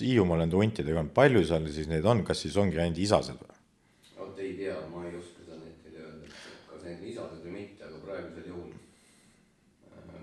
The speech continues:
Speaker 2: veel suvel, äh, oli, oli pihlakaibaldises massiivis ja ümberkaudsed-, kaudsetel aladel kindlasti ema-isa eraldi. Ja, ja, ja, ja noh, nad selles mõttes eraldi ei olnud, et nad olid, liikusid ringi paarina,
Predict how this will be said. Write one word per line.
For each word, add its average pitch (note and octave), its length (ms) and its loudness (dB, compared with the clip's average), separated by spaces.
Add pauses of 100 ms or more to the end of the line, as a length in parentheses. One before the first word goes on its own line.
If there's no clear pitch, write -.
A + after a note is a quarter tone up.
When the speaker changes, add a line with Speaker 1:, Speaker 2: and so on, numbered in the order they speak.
Speaker 2:
veel F#2+ 240 -8
suvel, - 480 -6 (240)
äh, - 960 -20
oli, E2+ 220 -16 (240)
oli - 180 -6
pihlakaibaldises E2 1040 -14
massiivis E2 640 -16
ja D#2+ 40 -20 (600)
ümberkaudsed-, F#2 680 -10 (320)
kaudsetel F#2 560 -12
aladel F2+ 420 -6 (220)
kindlasti - 680 -12 (140)
ema-isa - 460 -8
eraldi. - 400 -10 (1200)
Ja, - 320 -20
ja, - 320 -18
ja, - 180 -20 (140)
ja - 80 -18
noh, F2 240 -16
nad F#2 160 -14
selles C3+ 260 -6
mõttes F#2 300 -12
eraldi F2 340 -8
ei F2+ 60 -10
olnud, F2 240 -12
et F2 80 -18
nad F2+ 160 -14
olid, F2 320 -10
liikusid F#2+ 480 -10
ringi F2+ 320 -8
paarina, E2 560 -8